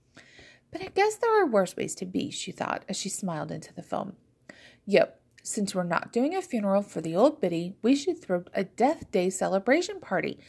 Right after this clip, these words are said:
like we always said we would." An awkward silence followed, one that made her immediately suspicious.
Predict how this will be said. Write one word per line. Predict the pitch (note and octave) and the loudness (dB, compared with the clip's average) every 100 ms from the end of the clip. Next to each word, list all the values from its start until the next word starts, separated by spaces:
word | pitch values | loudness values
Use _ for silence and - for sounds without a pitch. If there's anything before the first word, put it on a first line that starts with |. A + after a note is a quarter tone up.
| - - | -20 -2
like | - F#4 | 2 4
we | G#4 | 6
always | G4+ G4+ | 6 4
said | G4 A4 | 2 2
we | G#4 C4 | 4 6
would." | F#3 - - _ _ _ _ _ _ _ _ _ - - - - - | 4 2 -6 _ _ _ _ _ _ _ _ _ -20 -20 -20 -20 -4
An | A3 | 2
awkward | G3 F3+ F3 E3 | 2 2 -2 -2
silence | F#3 F3 F3 - | 0 0 -2 -6
followed, | - F3+ E2+ E3 - _ _ _ | 0 0 0 -4 -10 _ _ _
one | G3+ G3 | 2 2
that | G3+ | 0
made | F#3+ F3+ | -4 -6
her | F#3 F#3 | -4 -6
immediately | - G3 F#3+ G3 F3 E3 - - | -4 -2 0 -2 -2 -6 -10 -12
suspicious. | - - - - C3+ - - | -12 -16 -12 -10 -10 -12 -14